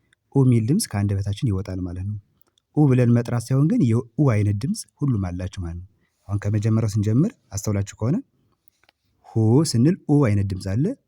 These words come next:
ሉ ስንል ኡ የሚል ድምጽ አለ። ሁ እንጂ ለምሳሌ ሁ ብለን ይሄን ለ አንልም። ብዙዎቻችሁ የምትሸወዱ እዚህ ጋር ነው።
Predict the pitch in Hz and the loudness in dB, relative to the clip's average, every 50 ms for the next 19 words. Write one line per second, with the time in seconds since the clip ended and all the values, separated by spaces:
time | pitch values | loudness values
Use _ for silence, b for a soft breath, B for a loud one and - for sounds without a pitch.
0 | _ _ _ _ _ 101 98 101 101 101 98 101 127 185 233 - - - 104 113 | _ _ _ _ _ -6 -2 0 2 2 2 2 2 0 0 -4 -4 -2 0 0
1 | 165 214 - _ _ - 107 110 143 190 - - 101 101 101 98 98 95 92 104 | 0 -2 -4 _ _ -4 -2 0 0 -2 -2 -2 -2 -2 -2 -4 -4 -6 -4 -4
2 | 139 185 226 135 - - 98 98 113 165 220 - _ _ _ _ _ _ _ - | -4 -4 -6 -8 -8 -6 -2 -2 0 -2 -2 -4 _ _ _ _ _ _ _ -2
3 | 113 110 113 107 104 117 127 160 226 262 b b b b b b b _ _ 151 | 0 0 0 0 0 -2 -2 -2 -2 -4 b b b b b b b _ _ 2
4 | 131 113 110 117 160 165 147 135 165 190 147 107 107 117 135 - 92 98 101 98 | 4 4 4 4 4 4 4 4 4 4 4 2 2 0 0 -2 -4 -4 -4 -4
5 | 92 92 92 101 98 - _ _ _ _ _ _ _ _ _ _ _ _ _ _ | -6 -8 -12 -16 -20 -20 _ _ _ _ _ _ _ _ _ _ _ _ _ _
6 | _ _ _ _ _ _ _ _ - 104 107 107 - 127 120 117 117 110 - - | _ _ _ _ _ _ _ _ -4 -2 -2 -2 -2 -2 -2 -2 -2 -4 -2 -2
7 | - 113 139 160 131 98 90 90 92 90 90 92 | -2 0 0 0 0 -2 -2 -4 -6 -8 -8 -10